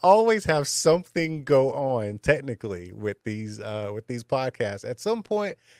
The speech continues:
after I've done enough of 'em, maybe I'll get it right with, like, one button push.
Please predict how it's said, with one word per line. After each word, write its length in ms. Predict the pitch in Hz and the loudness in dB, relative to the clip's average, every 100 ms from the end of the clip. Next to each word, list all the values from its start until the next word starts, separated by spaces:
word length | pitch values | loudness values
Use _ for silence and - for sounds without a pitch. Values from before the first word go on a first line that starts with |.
| _ | _
after 240 | 143 - 143 | -2 0 0
I've 140 | 123 | 0
done 160 | 123 143 | 0 0
enough 320 | 127 127 123 | 0 0 2
of 140 | 123 110 | 0 0
'em, 100 | 110 | -2
maybe 280 | 120 113 | -2 0
I'll 140 | 117 104 | -2 -2
get 180 | 104 104 | -4 -6
it 80 | 90 | -4
right 240 | 101 98 | -4 -4
with, 120 | 98 | -8
like, 200 | 95 92 | -10 -8
one 300 | 110 104 101 | -8 -8 -8
button 340 | 98 95 - 85 | -8 -8 -8 -16
push. 280 | - 87 | -12 -12